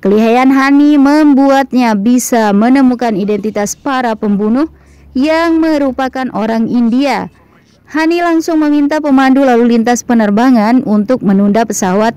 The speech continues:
dengan tujuan India. Dia kini mengetahui dengan baik siapa para pembunuh itu.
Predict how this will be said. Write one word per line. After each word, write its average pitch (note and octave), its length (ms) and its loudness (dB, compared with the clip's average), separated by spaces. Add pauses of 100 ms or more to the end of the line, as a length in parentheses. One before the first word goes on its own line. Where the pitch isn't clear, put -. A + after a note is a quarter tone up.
(100)
dengan C#4+ 400 -2
tujuan B3+ 320 -2
India. A3+ 480 -2 (560)
Dia C#4+ 400 -2
kini D#4 480 -2
mengetahui A3 720 -2
dengan D4+ 480 0
baik C4 400 -2
siapa B3+ 640 -6
para G3+ 320 -6
pembunuh G#3+ 400 -2
itu. A3+ 400 -4